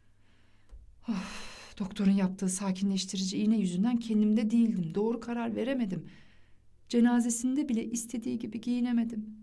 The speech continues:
Ne giyeceğime karar vermek etrafa düşmezdi. Ben onlar için mi giyinecektim? Oğlum onu mu isterdi? Bu son arzusuydu. "Siyah giyme artık." dememiş miydi? Ama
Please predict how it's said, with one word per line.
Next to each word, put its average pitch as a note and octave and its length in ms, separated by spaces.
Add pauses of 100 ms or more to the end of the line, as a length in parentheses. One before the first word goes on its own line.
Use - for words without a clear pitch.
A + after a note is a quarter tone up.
(760)
Ne D#4+ 100
giyeceğime A#3 580
karar A#3+ 340
vermek A3+ 380
etrafa C4 460
düşmezdi. B3 680 (180)
Ben F4 140
onlar D#4+ 320
için G4+ 240
mi E4+ 100
giyinecektim? A3+ 760 (600)
Oğlum C#4 300
onu C4+ 160
mu F#4+ 60
isterdi? A#3+ 600 (1200)
Bu - 40
son C#4 280
arzusuydu. B3+ 800 (1500)
"Siyah C#4 500
giyme C#4 340
artık." A3+ 500
dememiş B3 500
miydi? A#3 320 (2000)
Ama G#3 300